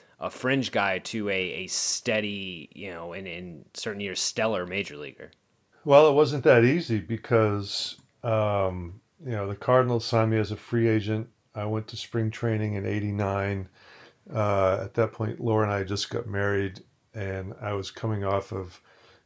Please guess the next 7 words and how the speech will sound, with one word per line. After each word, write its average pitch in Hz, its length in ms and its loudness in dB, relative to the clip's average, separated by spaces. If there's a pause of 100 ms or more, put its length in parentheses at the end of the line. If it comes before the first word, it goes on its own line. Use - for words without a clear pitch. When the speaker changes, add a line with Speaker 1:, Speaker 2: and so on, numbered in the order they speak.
Speaker 2:
major 107 420 0
shoulder 110 540 -2
surgery 98 600 -4
that 98 320 -4 (720)
prior 104 320 0
summer. 107 640 0 (640)
Um, 92 640 -2